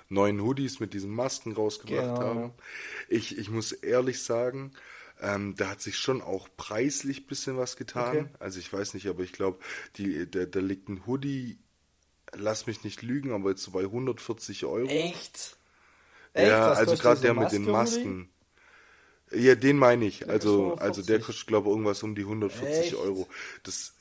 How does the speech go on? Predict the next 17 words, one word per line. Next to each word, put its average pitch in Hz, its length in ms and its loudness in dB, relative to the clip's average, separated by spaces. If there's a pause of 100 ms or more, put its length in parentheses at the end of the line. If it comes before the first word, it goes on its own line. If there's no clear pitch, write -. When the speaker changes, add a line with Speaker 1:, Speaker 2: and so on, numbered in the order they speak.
Speaker 1:
das 107 220 -4
ist 107 100 -4
schon, 120 260 -2 (160)
Speaker 2:
Ja, - 80 -12
Speaker 1:
und 113 120 0
Speaker 2:
das 110 100 -2
ist - 60 -4
Speaker 1:
sonst 139 240 0
Speaker 2:
heftig. 123 80 -6
Speaker 1:
diese 113 220 -2
Basic, 139 720 -2 (380)
und 104 220 -4
diese 101 320 0
Basics, 123 920 -2
äh, 95 180 0
Sweater 117 520 0
Speaker 2:
Ja. 170 180 -4